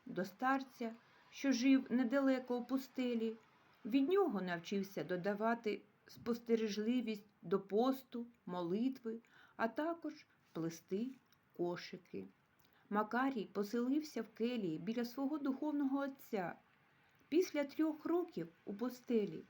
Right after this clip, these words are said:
Макарій подався до святого Антонія Великого,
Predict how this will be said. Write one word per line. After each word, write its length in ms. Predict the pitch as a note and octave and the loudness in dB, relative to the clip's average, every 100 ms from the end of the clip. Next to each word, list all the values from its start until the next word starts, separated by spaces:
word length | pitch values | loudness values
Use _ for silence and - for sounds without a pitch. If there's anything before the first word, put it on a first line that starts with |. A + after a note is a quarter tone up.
| _ - _ | _ -20 _
Макарій 540 | A#3 C4+ C#4 F4 D4 - | 4 4 4 0 0 0
подався 600 | - A#3+ D4+ E4 - C#4+ | 0 2 2 2 -2 -4
до 160 | A3+ | -2
святого 520 | A#3+ G#3 G3+ - D4 C#4+ | -4 -6 -4 -4 -2 0
Антонія 680 | C#4 C4+ G#3+ G3+ F#3 F#3+ | 0 0 0 2 0 -2
Великого, 800 | F#3 G3 F#3+ F#3+ - F#3+ F3+ F#3+ | -2 0 0 0 -4 -8 -8 -12